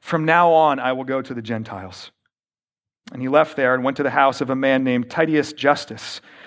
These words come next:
a worshiper of God. His house was next door to the synagogue. Crispus, the ruler of the synagogue, believed in the Lord, together with his entire household.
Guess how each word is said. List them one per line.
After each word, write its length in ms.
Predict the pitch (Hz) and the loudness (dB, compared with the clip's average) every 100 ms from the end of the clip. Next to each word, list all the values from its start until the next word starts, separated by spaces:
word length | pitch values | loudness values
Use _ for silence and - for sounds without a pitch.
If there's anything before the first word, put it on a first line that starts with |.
| - | -16
a 80 | - | -6
worshiper 460 | 131 151 151 147 127 | 0 2 0 0 0
of 100 | 117 | 2
God. 380 | 127 117 107 95 _ _ _ _ _ _ _ - | 4 4 2 -6 _ _ _ _ _ _ _ -2
His 140 | 170 | 0
house 320 | 160 156 156 - | 2 2 0 -4
was 160 | 120 | -4
next 260 | 143 151 - | 0 0 0
door 240 | 165 151 | 2 2
to 120 | 135 | 2
the 60 | 127 | -6
synagogue. 540 | 113 156 120 107 101 - _ _ _ _ _ _ | -4 -4 -2 -4 -6 -12 _ _ _ _ _ _
Crispus, 540 | - 233 247 165 170 - | 2 2 2 0 0 0
the 100 | 165 | 0
ruler 340 | 185 254 208 | 4 6 6
of 80 | 151 | 4
the 60 | |
synagogue, 560 | 147 165 156 143 143 139 | 0 -2 2 4 4 2
believed 360 | 160 160 208 190 | 0 2 2 0
in 100 | 175 | 0
the 80 | |
Lord, 420 | 165 202 151 113 - | 2 2 2 0 -6
together 340 | 151 190 196 | 0 2 4
with 140 | 180 | 2
his 120 | 185 165 | 0 -2
entire 360 | 160 185 170 | 2 2 2
household. 520 | 165 190 185 143 113 | 2 0 0 -2 -2